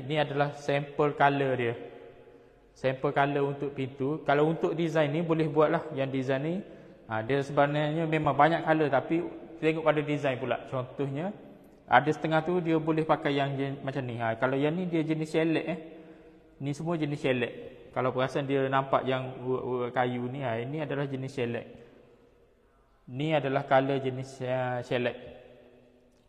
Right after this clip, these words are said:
Kalau yang ni dia cat, eh. Ha, jadi kalau yang design macam ni,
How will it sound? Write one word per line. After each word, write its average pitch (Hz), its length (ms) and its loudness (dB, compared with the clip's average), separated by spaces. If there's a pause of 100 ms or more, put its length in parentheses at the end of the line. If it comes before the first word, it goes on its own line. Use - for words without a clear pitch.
(140)
Kalau 120 160 -2
yang 123 160 2
ni 156 160 -2
dia 139 80 0
cat, - 320 -8
eh. 151 120 -8 (920)
Ha, 107 320 -12
jadi 117 240 -2
kalau 135 160 4
yang 135 160 4
design 139 800 -2
macam 131 240 -2
ni, 160 240 -2